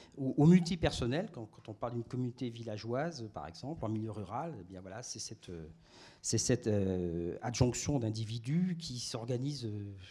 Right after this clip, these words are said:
façon momentanée, euh, momen-, mom-, momentanément, euh, collective. Et là, on aurait plein d'exemples, et, et vous en connaissez plein, de, de ce type, euh, d'initiatives spontanées qui s'organisent, mais qui, euh, dépend beaucoup de cette, euh,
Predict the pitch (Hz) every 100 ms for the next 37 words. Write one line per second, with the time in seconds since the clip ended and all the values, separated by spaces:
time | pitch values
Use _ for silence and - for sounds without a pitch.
0 | - - 107 - 123 123 113 107 95 92
1 | 139 147 110 101 113 110 110 127 120 120
2 | 123 127 120 113 110 110 113 117 92 90
3 | 104 92 - 147 160 - - - - 110
4 | 135 117 - 98 120 98 95 98 139 139
5 | 90 90 87 82 - - - - 101 92
6 | 98 104 113 101 - 90 - 147 147 104
7 | 87 90 - 110 - 160 104 90 82 -
8 | - - 135 165 160 - 117 - - 175
9 | 143 107 - 107 110 110 151 165 - 110
10 | 98 98 156 156 110 107 - 117 101 92
11 | 123 143 123 110 - - 139 98 - 101
12 | 87 76 76 - - - -